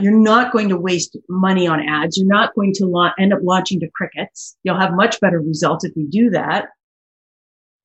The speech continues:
But also, uh, creating those human connections, having a daily practice of just doing something that a lot of people aren't doing. So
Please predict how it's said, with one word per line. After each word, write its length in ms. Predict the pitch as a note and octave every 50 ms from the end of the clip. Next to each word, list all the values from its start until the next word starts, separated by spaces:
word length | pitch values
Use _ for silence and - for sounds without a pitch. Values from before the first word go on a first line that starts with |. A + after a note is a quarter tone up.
| _ - - - - _ _ _ _ _ _ _ _ _ _ -
But 260 | F3 A3+ A3+ A3+ A3+ -
also, 800 | A#3 A#3 C4 B3+ C4 - B3+ A#3+ A#3 A#3 A3+ A#3 A#3 A3 - - - _ _ _ _ _ _ - - - - - - _ -
uh, 260 | G3 G3 F#3 F#3 F#3
creating 560 | - A3 A3+ A#3 C4+ D4 D4+ C4+ B3 A3 - -
those 500 | A3+ G#3+ G#3 G#3 G#3 G#3 G#3 G3 - - - -
human 340 | G3 A3 A#3 A3 G#3+ G#3 F#3+
connections, 680 | - F#3 F3 F#3+ G#3 G3+ - - D#3 D3 C#3 - - -
having 320 | E3 F#3+ G3+ G3+ A#3+ A#3
a 100 | G#3+ F3+
daily 480 | E3 D#3 F3+ E3+ F3 F#3+ G3 G3 F#3+ F#3+ -
practice 460 | F#3 E3 D#3+ G3+ - - A3+ A3 -
of 120 | G#3 F#3+ G3 _ _ _ _ _ _ _ -
just 340 | G#3 B3 C4 D4 C#4+ - - _ _ _ _ _ _ _ _ _ - G3+ F#3+ F3+
doing 320 | G3+ A#3 C4 C4+ B3+ A#3+
something 680 | B3+ - A#3+ A#3 A3+ A#3 - A3+ G#3+ G#3+ G#3+ G#3 G3 - _ _ _ -
that 160 | G#3+ F3+ - - -
a 80 | G3+ F#3+
lot 200 | F#3 G3 A3+ B3+
of 100 | B3+ -
people 320 | - A#3+ - G3 - - -
aren't 280 | F#3 A#3 C4 C4 -
doing. 440 | - E3 D#3 D#3 E3+ A3+ C#4 C#4 - _ _ _ _ _ _
So 480 | - - A3 G#3+ G#3+ G#3+ G#3 G#3 G#3